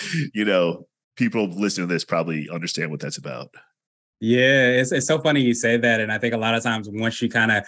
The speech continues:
Speaker 2: go on that path and you kinda dip your toe in that water or sometimes jump straight in, you kinda
Speaker 1: Yeah.
Speaker 2: feel like there's no other way to kinda do it. So it's hard to, to even if you wanted to, to, to try to go back.
Speaker 1: Yeah, it's, yeah. I mean, it,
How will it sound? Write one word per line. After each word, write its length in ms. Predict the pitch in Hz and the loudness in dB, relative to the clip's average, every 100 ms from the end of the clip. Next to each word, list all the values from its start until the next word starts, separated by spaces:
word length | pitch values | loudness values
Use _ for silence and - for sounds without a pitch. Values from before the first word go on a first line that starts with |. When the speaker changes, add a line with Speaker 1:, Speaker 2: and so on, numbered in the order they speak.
| - - 117 | -8 -12 0
Speaker 2:
go 200 | 123 120 | 4 4
on 120 | 127 | 4
that 180 | 123 123 | 2 2
path 340 | 131 123 123 | 2 4 2
and 140 | 123 107 | 0 -4
you 80 | 101 | -2
kinda 220 | 113 104 | -2 0
dip 200 | 113 113 | 0 2
your 120 | 113 | 0
toe 260 | - 117 113 | 2 2 4
in 80 | |
that 160 | 113 110 | 2 2
water 320 | 110 110 107 | 2 4 2
or 60 | 107 | 2
sometimes 460 | - 110 113 104 | -2 -2 -2 -2
jump 180 | 98 107 | -4 -4
straight 240 | - 113 127 | 0 2 2
in, 280 | 123 113 113 - - | 2 0 -2 -10 -6
you 160 | 113 117 | -2 2
kinda 220 | 131 113 | 4 4
Speaker 1:
Yeah. 80 | 104 | 4
Speaker 2:
feel 80 | 117 | 2
like 120 | 110 | 2
there's 220 | 117 107 | 2 4
no 180 | 117 117 | 4 4
other 240 | 110 110 | 2 2
way 220 | 110 110 | 2 2
to 80 | 107 | 0
kinda 260 | 101 110 107 | 0 0 0
do 220 | 113 113 | 0 0
it. 80 | 110 | 0
So 80 | 110 | 0
it's 200 | 110 110 | 0 0
hard 280 | 127 127 120 | 2 4 4
to, 240 | 113 113 | 2 0
to 140 | 117 | -2
even 280 | 123 127 123 | -2 0 0
if 120 | 120 | 0
you 100 | 120 | 0
wanted 340 | 113 117 120 113 | 0 2 2 0
to, 140 | 117 | -2
to, 200 | 107 107 | -2 -2
to 140 | 104 98 | -4 -2
try 180 | 110 101 | -2 0
to 80 | |
go 120 | 101 98 | 0 0
back. 260 | 101 95 - _ _ _ _ - | 0 -2 -10 _ _ _ _ -2
Speaker 1:
Yeah, 300 | 95 107 92 - | 0 0 -2 -4
it's, 220 | 104 - | -4 -2
yeah. 220 | 131 117 95 | 0 2 2
I 80 | 101 | 0
mean, 180 | 104 | 0
it, 440 | 95 90 85 104 | 0 -2 -6 -12